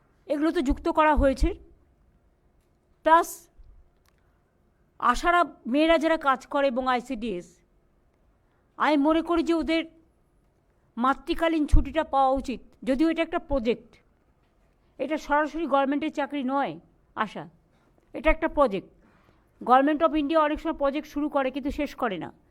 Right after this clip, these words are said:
তখন তারা কোথায় যাবে? আশাকর্মীরা, আমি যখন ক্ষমতায় আসি, শুনেছিলাম Government of India আটশো টাকা করে মাইনে দিতেন, মানে মান্থলি দিতেন একটা সাপোর্ট, কিন্তু সেটা বন্ধ করে দিয়েছিলেন। তখন আমরা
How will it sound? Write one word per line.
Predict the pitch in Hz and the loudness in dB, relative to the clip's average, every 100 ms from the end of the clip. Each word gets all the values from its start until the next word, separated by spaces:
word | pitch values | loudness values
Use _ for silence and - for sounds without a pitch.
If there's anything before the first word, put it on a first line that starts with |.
| _ _ _ _ _ - | _ _ _ _ _ 0
তখন | 269 311 | 4 4
তারা | - 294 294 | 4 2 2
কোথায় | 294 285 247 | -2 -2 -2
যাবে? | 170 - - _ _ _ _ _ _ _ _ _ _ - | -4 -8 -16 _ _ _ _ _ _ _ _ _ _ -2
আশাকর্মীরা, | 233 330 339 320 302 330 302 | 0 2 2 2 2 4 4
আমি | 294 | 2
যখন | 311 320 | 0 -2
ক্ষমতায় | 285 277 285 294 | -2 -2 0 0
আসি, | 294 285 | 0 -2
শুনেছিলাম | 262 285 - 294 294 294 | -4 -4 -2 -2 -2 -2
Government | 262 262 262 | -2 -2 -4
of | 233 | -4
India | 269 294 | -4 -2
আটশো | 254 - 254 | -2 -4 -6
টাকা | 262 254 | -4 -2
করে | 285 | -2
মাইনে | 247 214 208 | -4 -6 -6
দিতেন, | 180 220 - - _ _ _ | -10 -12 -16 -20 _ _ _
মানে | 311 | 2
মান্থলি | 311 277 277 302 254 | 4 4 2 -2 -4
দিতেন | 254 262 226 | -4 -6 -6
একটা | 185 190 | -8 -14
সাপোর্ট, | 185 220 202 180 - - _ _ _ _ _ _ | -10 -10 -8 -12 -12 -20 _ _ _ _ _ _
কিন্তু | 294 269 349 | -6 -4 -4
সেটা | 349 320 311 | -4 -2 0
বন্ধ | 294 277 | 0 -2
করে | 285 254 | -2 -6
দিয়েছিলেন। | 233 196 214 - - _ _ _ _ _ _ _ | -8 -12 -14 -16 -18 _ _ _ _ _ _ _
তখন | 269 294 302 | -4 0 0
আমরা | 277 294 339 339 | 0 2 2 2